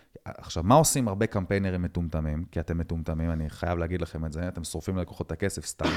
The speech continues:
<coughs> הם מקדמים סרטון שהם לא בדקו אם הוא בכלל עובד, אז הסרטון מגיע להמון המון עיניים, אבל הוא לא עושה שום אפקט. כוסות רוח למת, מה שנקרא. אוקיי? זה כמו שאני יורה חץ, אבל אין לו,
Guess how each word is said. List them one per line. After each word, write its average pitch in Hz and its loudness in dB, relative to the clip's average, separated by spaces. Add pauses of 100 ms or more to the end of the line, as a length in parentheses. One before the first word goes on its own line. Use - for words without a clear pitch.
(280)
<coughs> - -18
הם 127 8
מקדמים 127 4
סרטון 131 0
שהם 101 0
לא 113 6
בדקו 110 0
אם 107 2
הוא 92 0
בכלל 95 2
עובד, 127 2 (360)
אז 90 -4
הסרטון 107 0
מגיע 127 4 (240)
להמון 110 4
המון 120 4
עיניים, 147 4
אבל 98 4
הוא 101 6
לא 110 8
עושה 113 4
שום 107 -2
אפקט. - -2 (360)
כוסות 107 -4
רוח 107 2
למת, 98 2
מה 92 -2
שנקרא. 80 -6 (500)
אוקיי? 123 2
זה 95 0
כמו 120 2
שאני 110 2
יורה 101 2
חץ, 160 -2
אבל 101 0
אין 127 0
לו, 117 4